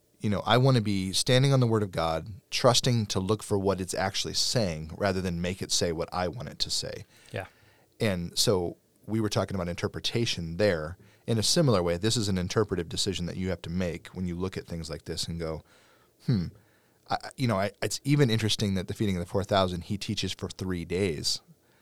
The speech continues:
Speaker 1: You, I don't know why there's not more written about that, but okay, you know.
Speaker 2: Yeah.
Speaker 1: And there's a number of spots in J-, in Mark and in John where three days comes up in really unique places, and you go, "Is, are they just highlighting something else?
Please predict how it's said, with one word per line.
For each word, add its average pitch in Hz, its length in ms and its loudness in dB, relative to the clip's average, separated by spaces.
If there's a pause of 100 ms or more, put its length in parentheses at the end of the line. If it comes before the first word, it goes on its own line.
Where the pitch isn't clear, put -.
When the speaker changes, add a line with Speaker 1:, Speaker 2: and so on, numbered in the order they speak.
(800)
Speaker 1:
You, - 140 -6 (360)
I 110 120 2
don't 113 100 4
know 117 100 4
why 95 140 4
there's 101 160 0
not 98 160 -2
more 95 160 0
written 95 220 -2
about 85 260 -4
that, 113 380 8
but 110 120 2
okay, 107 500 2
you 131 100 2
know. 110 260 2
Speaker 2:
Yeah. 98 180 -4 (160)
Speaker 1:
And 135 100 6
there's 123 120 6
a 123 60 4
number 135 280 8
of 113 100 8
spots - 480 4
in 92 200 -2
J-, 98 200 -8
in 98 180 -2
Mark 98 400 2
and 107 180 2
in 90 140 -2
John 90 500 2
where 92 140 -2
three 101 260 -2
days 87 300 0
comes 87 260 -6
up 85 220 -2
in 80 100 -8
really 92 220 -2
unique 87 440 -6
places, 90 420 -2
and 82 100 -6
you 80 60 -8
go, 76 340 -8 (200)
"Is, 95 180 -10
are 95 120 -8
they 87 120 -4
just 92 180 -4
highlighting 104 560 0
something 85 380 -6
else? 113 440 2